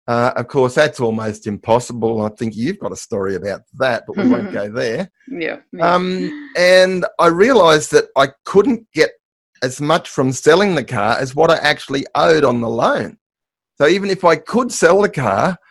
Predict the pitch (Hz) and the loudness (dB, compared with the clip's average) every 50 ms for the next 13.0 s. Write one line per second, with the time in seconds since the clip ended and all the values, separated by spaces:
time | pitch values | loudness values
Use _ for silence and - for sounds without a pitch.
0 | _ _ _ - - 156 170 160 139 151 160 175 190 180 147 127 151 151 - - | _ _ _ -6 -4 0 0 0 0 0 2 2 2 2 2 2 0 0 0 0
1 | 143 135 131 127 127 127 127 - 131 131 135 113 131 127 - - 120 135 165 196 | 0 2 2 2 2 0 -2 -2 0 0 0 0 -2 -2 -2 -2 -4 0 0 0
2 | 175 113 101 139 196 196 _ _ _ _ _ - - 147 147 139 - - 165 151 | 0 -2 -4 -6 -8 -10 _ _ _ _ _ -4 -4 -4 -4 -4 -2 2 4 4
3 | 147 147 147 147 - 139 147 143 135 - 131 147 151 147 143 143 143 - _ _ | 4 4 4 2 0 -2 -4 -4 -4 -6 -2 0 0 2 2 0 -2 -6 _ _
4 | _ _ _ - 127 135 139 - - 131 156 254 - - - - _ _ _ _ | _ _ _ -10 -8 -8 -6 -6 -2 -2 0 0 -2 -4 -10 -20 _ _ _ _
5 | _ _ _ _ _ _ _ - 135 139 170 165 147 - 151 143 143 139 - 156 | _ _ _ _ _ _ _ -6 -6 -4 -4 -4 -2 2 2 4 4 2 0 0
6 | 147 135 123 123 127 135 147 147 - 170 160 151 147 147 - 143 143 147 156 156 | 0 0 0 0 0 0 0 0 -2 -4 -4 -4 -4 -2 -2 0 0 0 0 -2
7 | 147 - 147 139 131 127 123 123 123 - - 160 151 135 123 127 170 247 254 - | -4 -4 -4 -4 -2 -2 -4 -6 -8 -6 -2 0 2 2 4 4 2 2 0 -4
8 | _ _ _ _ _ _ _ _ _ _ _ _ - 135 131 131 131 135 131 - | _ _ _ _ _ _ _ _ _ _ _ _ -2 0 0 0 -2 -6 -8 -6
9 | - 131 131 131 123 - - 143 139 135 156 196 - - 165 113 120 151 175 - | -2 -2 -2 -2 -2 -2 -2 0 2 2 2 0 0 0 -2 0 0 0 0 -2
10 | 131 143 135 - 156 143 143 139 139 131 - - - - _ _ _ _ _ - | -4 -6 -4 0 0 0 0 -2 -4 -8 -12 -16 -18 -20 _ _ _ _ _ -2
11 | 120 135 143 147 147 156 151 - 147 139 139 135 123 135 135 127 123 131 175 - | 4 6 6 6 6 4 0 2 2 4 4 4 4 2 2 4 4 4 4 2
12 | - - - 101 82 87 - _ - 110 110 110 117 113 113 113 117 117 117 110 | 0 -6 -10 -10 -10 -12 -14 _ -6 -4 -2 -2 -2 -2 -4 -4 -6 -6 -8 -10